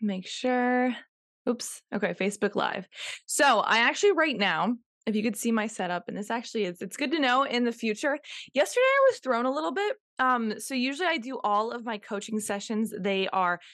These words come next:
via Zoom. Um, and then I do all my podcast recordings via Zoom. So I'm used to looking at myself through Zoom. And then on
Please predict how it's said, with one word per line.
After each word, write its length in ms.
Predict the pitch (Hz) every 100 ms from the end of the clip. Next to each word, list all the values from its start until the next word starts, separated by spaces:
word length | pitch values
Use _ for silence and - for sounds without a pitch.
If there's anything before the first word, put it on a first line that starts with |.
| -
via 320 | 185 226 233 214
Zoom. 500 | 190 190 196 240 339 330
Um, 300 | 220 214 208
and 100 | 190
then 80 | 214
I 60 | 214
do 140 | 247
all 120 | 262
my 140 | 262 233
podcast 580 | - 208 208 208 190
recordings 460 | - - 185 180 175
via 220 | 170 170
Zoom. 360 | 170 175 - - - - -
So 120 | -
I'm 100 | 240
used 280 | 240 262 -
to 80 | 392
looking 320 | 262 262 240
at 120 | 220
myself 560 | 208 214 - 190 190 208 185 185 _ _ -
through 320 | 214 196 190
Zoom. 520 | 180 160 165 214 302 381 -
And 260 | 220 226 240
then 240 | 233 233
on 440 | - 214 214 208